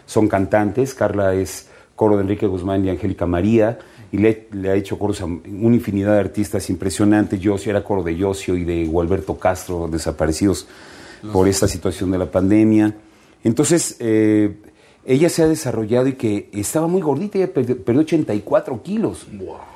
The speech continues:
Speaker 1: Mi otra hija perdió ochenta y seis kilos. Mi hijo lleva, lle-, lleva cincuenta y tantos kilos. O sea, todos, todos necesitábamos recuperarnos. Y en este descenso de peso, pues la flacidez estaba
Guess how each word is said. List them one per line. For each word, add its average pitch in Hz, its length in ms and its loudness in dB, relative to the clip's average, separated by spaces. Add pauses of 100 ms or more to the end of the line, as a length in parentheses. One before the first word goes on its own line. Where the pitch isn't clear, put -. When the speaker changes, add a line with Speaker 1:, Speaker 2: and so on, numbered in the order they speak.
(340)
Speaker 1:
Mi 117 180 6
otra 156 220 4
hija 151 180 0
perdió 127 240 -2
ochenta 135 340 -2
y 104 60 -2
seis 123 280 -2
kilos. 151 540 -4 (580)
Mi 120 160 6
hijo 151 200 0
lleva, 127 540 2 (180)
lle-, 98 180 -8
lleva 117 260 0
cincuenta 107 460 -4
y 104 60 -2
tantos 127 340 -2
kilos. 151 280 -8
O 101 40 -8
sea, 101 220 -2 (380)
todos, 196 400 4
todos 185 300 -2
necesitábamos 139 640 -2
recuperarnos. 104 800 -2
Y 107 180 -2
en 123 80 6
este 160 180 2
descenso 135 380 0
de 107 80 2
peso, 127 420 -2 (360)
pues 110 200 -2
la 113 120 2
flacidez 123 840 0
estaba 151 580 -2